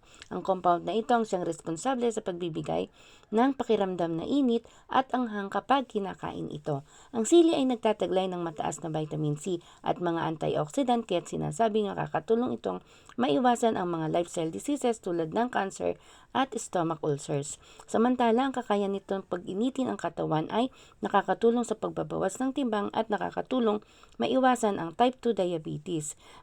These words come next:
Gayon din, ang mga red varieties na sili ay mataas ang taglay na beta-carotene at vitamin A na tumutulong sa ating katawan palakasin ang immune system at palusugin ang mga mucous membrane na tumutulong paluwagin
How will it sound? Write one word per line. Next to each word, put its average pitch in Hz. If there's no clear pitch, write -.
Gayon 240
din, 294
ang 226
mga 202
red 170
varieties 208
na 214
sili 175
ay 175
mataas 160
ang 156
taglay 151
na 180
beta-carotene 240
at 165
vitamin 160
A 156
na 208
tumutulong 226
sa -
ating 190
katawan 156
palakasin 180
ang 240
immune 277
system 202
at 233
palusugin 190
ang 170
mga 151
mucous 247
membrane 202
na 254
tumutulong 247
paluwagin 185